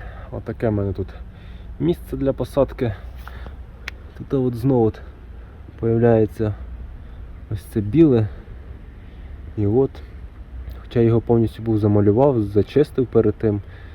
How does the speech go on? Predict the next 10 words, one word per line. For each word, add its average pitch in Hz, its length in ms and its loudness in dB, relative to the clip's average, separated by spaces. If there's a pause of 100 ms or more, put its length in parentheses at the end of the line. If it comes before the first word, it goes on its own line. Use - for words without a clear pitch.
(500)
обезжирив, 110 800 4 (280)
ну, - 120 -6 (440)
не 123 120 4
знаю, 82 340 -2 (260)
звідки 127 320 -6
воно 117 160 -4 (100)
береться. 104 480 -6 (560)
Такий 113 260 0
гумовий 123 400 8
чохол 170 460 4